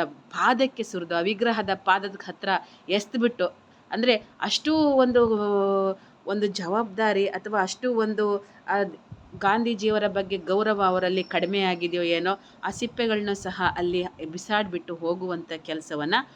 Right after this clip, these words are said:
ಮಾಡ್ತಾ ಇದ್ದಾರೆ. ಇನ್ನ ಇವತ್ತಿನ ಜನಾಂಗದವರಿಗಂತೂ, ಬರ-, ಬರುತ್ತಾ ಇರುವಂತಹ ಜನಾಂಗದವರಿಗಂತೂ ಗಾಂಧೀಜಿ ಯಾರು ಅನ್ನೋದು ಸಹ ಮರೆತು ಹೋಗುವಂತಹ ಒಂದು ಸ್ಥಿತಿ ನಿರ್ಮಾಣ ಆಗ್ತಾ ಇದೆ.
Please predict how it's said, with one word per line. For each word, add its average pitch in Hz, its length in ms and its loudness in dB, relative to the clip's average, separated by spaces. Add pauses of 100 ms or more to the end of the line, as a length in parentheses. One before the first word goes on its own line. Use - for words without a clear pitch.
(200)
ಮಾಡ್ತಾ 180 340 -2
ಇದ್ದಾರೆ. 147 420 -4 (240)
ಇನ್ನ 254 180 2 (960)
ಇವತ್ತಿನ 233 560 0
ಜನಾಂಗದವರಿಗಂತೂ, 202 1300 0 (280)
ಬರ-, 214 240 2
ಬರುತ್ತಾ 233 300 2
ಇರುವಂತಹ 208 640 0
ಜನಾಂಗದವರಿಗಂತೂ 185 1300 -2 (240)
ಗಾಂಧೀಜಿ 208 640 0
ಯಾರು 180 340 2
ಅನ್ನೋದು 208 360 0
ಸಹ 190 280 -8
ಮರೆತು 175 440 -4
ಹೋಗುವಂತಹ 180 640 -4
ಒಂದು 165 400 0 (280)
ಸ್ಥಿತಿ 226 380 -4
ನಿರ್ಮಾಣ 180 460 0
ಆಗ್ತಾ 160 360 -2
ಇದೆ. 151 340 -2